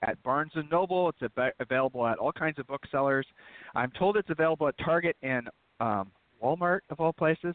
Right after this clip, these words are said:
but you can also purchase the book, and this is where we do it, online at Amazon. So in any event, Harris Rules is the name of the book. This is something we talk about through, uh, actually mostly in the last section of Harris Rules. It's a fantastic topic, if I might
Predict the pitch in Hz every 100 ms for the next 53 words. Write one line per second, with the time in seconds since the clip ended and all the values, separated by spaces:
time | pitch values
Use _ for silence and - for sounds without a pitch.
0 | - 139 139 151 143 147 147 135 - 131
1 | - 117 110 - - - - - - -
2 | 104 107 - - 98 139 185 214 190 175
3 | 170 165 - 135 143 143 123 127 123 113
4 | 120 - 131 147 127 117 101 80 - 147
5 | 180 175 147 120 - 160 185 190 170 165
6 | 160 147 - 139 139 127 110 117 117 135
7 | 135 165 170 - 139 120 131 120 - 110
8 | - 123 110 104 - - - - - -
9 | 135 113 143 139 127 131 135 117 113 117
10 | - 120 - 107 110 110 107 110 101 98
11 | - 127 151 143 160 147 - 160 180 -
12 | 175 - 143 147 147 - 120 127